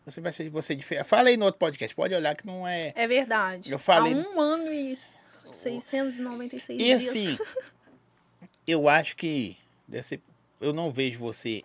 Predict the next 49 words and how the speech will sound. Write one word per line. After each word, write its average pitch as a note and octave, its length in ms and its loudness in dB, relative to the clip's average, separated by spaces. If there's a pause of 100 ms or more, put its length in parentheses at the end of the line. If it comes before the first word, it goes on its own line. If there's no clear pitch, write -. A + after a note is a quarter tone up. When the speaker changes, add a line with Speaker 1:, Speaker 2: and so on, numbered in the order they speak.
Speaker 1:
envolvida A2+ 960 -6 (1300)
em G2+ 140 -14
vários, F2+ 560 -6
vários F2 340 -10
lugares. F2+ 580 -12 (480)
Eu G2 100 -12
não G2+ 120 -14
sei - 160 -14
por F#2+ 180 -16
que A2+ 140 -8
deveriam A2+ 540 -12
chamá-la. A2+ 580 -12 (260)
Ou G#2 80 -8
às G#2 140 -6
vezes G2+ 140 -10
chamam A2+ 360 -12
e B2+ 40 -6
ela B2 120 -6
não A#2+ 140 -12
quer - 220 -6
ir. D#2 140 -10
Aí G2+ 140 -10
é G#2 60 -6
outra B2 180 -10
coisa. - 380 -18 (580)
Speaker 2:
Sim. B3 260 -20 (400)
Speaker 1:
Né? G#2+ 200 -12 (180)
Aí F2 140 -16
é F2+ 60 -14
outra G2 180 -14
coisa. - 220 -18 (260)
Eu C3 180 -2
acho B2+ 160 -2
que - 80 -20
eu, B2+ 120 -14
eu D3 100 -6
gostaria D3+ 340 -6
de D3+ 60 -6
ver D#3 60 -6
você D3 280 -10
mais D3 240 -6
envolvida, B2+ 800 -8
sua - 220 -6
imagem A#2+ 560 -6
mais A2 220 -8
envolvida G2+ 500 -8
com G2 100 -18
as F#2 120 -14
pessoas. E2 440 -14